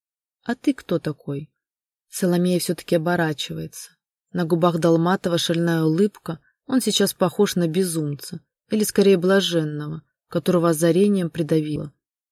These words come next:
«Илья, прекрати, пожалуйста», прошипела Соломея. «Любишь цирковые номера?» наклонившись к самому уху, спросил он.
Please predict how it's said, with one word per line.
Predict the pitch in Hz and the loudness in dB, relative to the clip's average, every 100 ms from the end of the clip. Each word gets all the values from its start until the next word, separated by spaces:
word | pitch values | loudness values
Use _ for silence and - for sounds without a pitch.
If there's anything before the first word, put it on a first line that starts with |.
| _ | _
«Илья, | 180 175 165 | -2 0 0
прекрати, | - - 202 - - | -2 -2 -2 -2 -2
пожалуйста», | 185 160 160 147 - - 170 - _ _ _ _ | 0 0 -2 -4 -10 -14 -16 -20 _ _ _ _
прошипела | - - 170 - 151 147 | -8 -4 -4 -4 -4 -4
Соломея. | - 156 156 151 143 147 151 _ _ _ _ _ _ _ | -4 -6 -4 -8 -8 -12 -14 _ _ _ _ _ _ _
«Любишь | 185 208 196 - | 2 2 4 0
цирковые | 202 190 190 185 190 | -2 0 2 4 4
номера?» | 185 185 180 202 269 _ _ _ _ _ _ | 2 2 0 0 -2 _ _ _ _ _ _
наклонившись | 165 160 165 160 151 160 | -12 -4 -2 0 -2 -4
к | - | -6
самому | 160 156 151 156 | -4 -2 -2 -4
уху, | 160 - | -6 -8
спросил | 160 - 156 - 156 151 | -12 -6 -6 -6 -10 -10
он. | 156 | -12